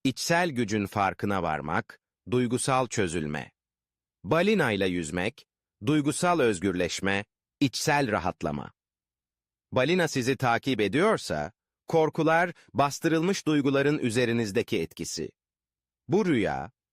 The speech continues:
duygusal rahatlamaya ve içsel gücünüzü keşfetmeye yönelik bir mesaj olabilir. İçsel engelleri aşmak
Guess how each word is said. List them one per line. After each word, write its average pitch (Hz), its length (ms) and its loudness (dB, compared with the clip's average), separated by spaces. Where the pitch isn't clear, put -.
duygusal 143 560 0
rahatlamaya 123 760 0
ve 123 140 0
içsel 165 440 -2
gücünüzü 123 540 0
keşfetmeye 110 680 0
yönelik 101 460 0
bir 120 120 0
mesaj 107 400 0
olabilir. 92 600 -4
İçsel 202 360 0
engelleri 147 560 2
aşmak 104 600 0